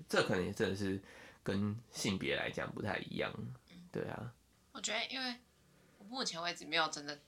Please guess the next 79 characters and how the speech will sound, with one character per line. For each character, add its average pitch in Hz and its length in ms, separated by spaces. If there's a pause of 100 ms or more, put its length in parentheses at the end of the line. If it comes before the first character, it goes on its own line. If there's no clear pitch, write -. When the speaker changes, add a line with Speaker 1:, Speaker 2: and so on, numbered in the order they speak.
Speaker 2:
找 - 260
工 165 240
作 175 180
的 - 120
经 156 280
验， 180 160 (300)
就 151 100
是 160 120
毕 165 160
竟 151 160
都 151 80
还 - 120
在 143 120
学 - 200
校 - 180
里 - 60 (200)
面， - 100 (220)
所 - 180
以 - 20
好 180 140
像 190 160
真 190 120
的 175 120
能 151 380 (840)
讲 147 220
的 - 80
话， 180 180
可 - 120
能 - 100
就 170 60
是 175 100
譬 175 160
如 165 40
说 165 360
实 - 280
习 165 160
的 82 140
时 - 180
候， - 220 (100)
因 185 120
为 196 40
社 180 160
工 156 160
是 165 120
需 160 80
要 139 120
实 - 220
习 - 160
嘛， - 180 (300)
然 175 100
后 165 260 (200)
我 147 100
们， 170 220 (480)
我 147 80
们 156 100
学 170 120
校 208 160
呢 196 260 (120)
又 226 100
给 214 120
我 214 80
们 185 140
实 180 160
习 170 180
那 185 80
么 190 120
多 175 180
次， 180 240
所 175 140
以 - 20
我 170 60
有 160 60
很 170 120
多 208 120
的 190 180
实 - 260
习 160 300
经 - 240
验。 302 240